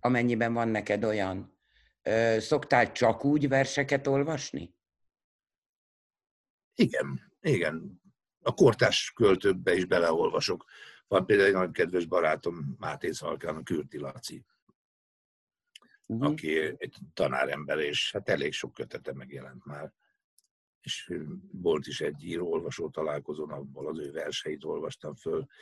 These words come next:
Speaker 2: de másokét is, hogyha kezembe kerülnek. Meg, meg a klasszikusok, klasszikusokat is persze. Ba-, Babics azért nagyon izgat még.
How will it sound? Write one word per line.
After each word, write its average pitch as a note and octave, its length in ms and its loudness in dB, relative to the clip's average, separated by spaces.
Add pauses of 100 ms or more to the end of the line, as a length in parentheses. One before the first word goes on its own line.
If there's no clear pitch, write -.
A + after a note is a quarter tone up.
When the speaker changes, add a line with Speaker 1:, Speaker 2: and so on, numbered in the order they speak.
(380)
Speaker 2:
de A#2+ 100 4
másokét F2 580 2
is, E2 120 -8
hogyha E2 400 -6 (100)
kezembe D#2 400 -4
kerülnek. E2+ 680 -8 (1300)
Meg, G#2+ 180 2
meg A#2+ 160 6
a A#2 80 6
klasszikusok, - 680 -4 (480)
klasszikusokat - 800 -4
is C#2+ 140 -10
persze. C#2 400 -10
Ba-, G2+ 200 0
Babics A#2+ 380 2
azért F#2 400 0
nagyon E2+ 340 -6
izgat E2 480 -8
még. - 440 -12